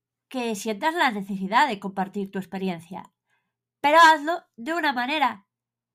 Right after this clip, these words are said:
que atienda a los principiantes, a los que no saben todo. ¿Por qué? Porque no es probable que los expertos realicen búsquedas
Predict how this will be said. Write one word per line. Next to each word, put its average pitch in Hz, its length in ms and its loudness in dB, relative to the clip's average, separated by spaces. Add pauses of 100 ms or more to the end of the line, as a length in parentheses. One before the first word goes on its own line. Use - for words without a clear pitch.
(200)
que 240 80 0
atienda 240 560 -6 (840)
a 240 80 -2
los 208 120 -8
principiantes, 202 800 -4 (300)
a 208 100 -6
los 202 160 -12
que 240 120 -10
no 262 140 -6
saben 196 360 0
todo. 175 360 -14 (2000)
¿Por 269 160 -2
qué? 269 400 -6 (160)
Porque 226 240 -10
no 254 100 -4
es 269 80 -8
probable 302 680 4
que 240 100 -8
los 214 160 -2
expertos 262 640 -6
realicen 254 640 -4
búsquedas 262 600 -4